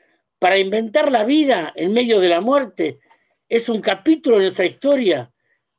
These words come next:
que merecería sin duda ser profundizado.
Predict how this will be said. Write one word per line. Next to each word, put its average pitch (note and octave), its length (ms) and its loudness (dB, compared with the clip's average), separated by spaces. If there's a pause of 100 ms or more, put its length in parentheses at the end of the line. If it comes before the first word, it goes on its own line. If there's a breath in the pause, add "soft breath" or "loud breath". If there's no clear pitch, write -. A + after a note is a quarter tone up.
que F3 100 0
merecería G#3+ 720 0
sin G#3 220 -6
duda B3+ 240 2
ser G#3+ 180 -4
profundizado. D3 800 -8